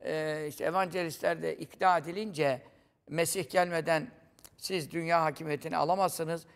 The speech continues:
Mesih'in de gelmesi için Yahudinin ye-, vaat edilen toprakları ele geçirmesi lazım. Bu da ta işte Maraş'a kadar, Adana'ya kadar uzanan e, bir süreç. Mısır dahil, Nil, Nil içinde olmak üzere.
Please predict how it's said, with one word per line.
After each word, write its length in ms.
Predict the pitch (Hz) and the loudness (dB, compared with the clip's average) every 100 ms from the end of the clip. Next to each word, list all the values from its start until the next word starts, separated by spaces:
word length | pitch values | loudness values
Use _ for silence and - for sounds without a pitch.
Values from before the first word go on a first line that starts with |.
| _ - | _ 0
Mesih'in 400 | 180 180 190 170 | 0 2 0 0
de 80 | 160 | 4
gelmesi 460 | 180 185 160 151 | 4 4 0 -4
için 360 | 139 160 151 - _ _ _ | -6 -6 -6 -8 _ _ _
Yahudinin 640 | 151 185 190 175 165 170 - - _ | 6 6 6 0 -2 -4 -10 -20 _
ye-, 320 | 151 165 165 147 | 0 4 6 8
vaat 240 | 185 180 | 6 6
edilen 360 | 165 156 151 135 | 0 -2 -4 0
toprakları 800 | 175 - - 165 156 156 151 - | -2 -4 0 0 2 0 0 0
ele 140 | 165 | 0
geçirmesi 560 | 180 202 185 190 180 185 | 0 -2 -2 -4 -2 4
lazım. 360 | 170 151 151 196 - _ - | 4 4 0 -4 -18 _ -6
Bu 120 | 214 | 2
da 160 | 196 - | 2 6
ta 460 | 180 185 180 170 | 8 10 10 8
işte 280 | 170 - 165 - - - | 6 0 -2 -4 -12 0
Maraş'a 440 | 175 175 151 156 | 2 4 2 -2
kadar, 260 | 143 147 175 | 0 0 0
Adana'ya 400 | 160 175 175 156 | 2 4 4 2
kadar 220 | 156 151 | 0 -2
uzanan 440 | 156 151 156 170 - - - _ _ - | -2 2 4 4 0 -16 -20 _ _ 0
e, 400 | 156 156 151 151 156 | 0 2 -2 -2 -4
bir 80 | |
süreç. 480 | 160 165 156 156 156 - - | -4 2 6 6 4 -12 -6
Mısır 340 | 165 - 160 156 - - | -4 -2 -4 -8 -14 4
dahil, 380 | 156 143 117 147 131 - - | 6 8 4 -4 -8 -14 -10
Nil, 300 | 139 156 160 - - | -4 2 2 2 -6
Nil 300 | 147 147 143 - | -8 -8 -8 -12
içinde 360 | 127 151 139 | -10 -8 -2
olmak 360 | 143 135 143 123 | 0 0 -2 -2
üzere. 380 | 123 139 160 | -8 0 2